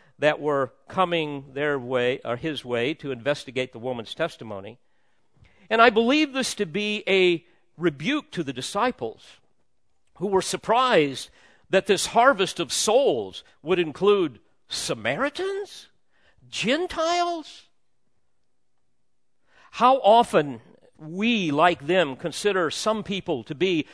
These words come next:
so far beyond the reach of saving grace that it's not worth our time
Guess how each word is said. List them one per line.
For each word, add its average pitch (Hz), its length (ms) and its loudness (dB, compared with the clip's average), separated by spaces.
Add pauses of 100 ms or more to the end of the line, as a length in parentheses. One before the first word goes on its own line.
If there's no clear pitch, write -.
(120)
so 240 400 6
far 214 640 6 (220)
beyond 185 640 6
the 156 100 0
reach 190 460 -2
of 156 100 -6
saving 196 520 -2
grace 180 460 2 (200)
that 185 120 0
it's 190 160 -4
not 185 280 4
worth 214 280 8
our 185 160 4
time 165 600 -2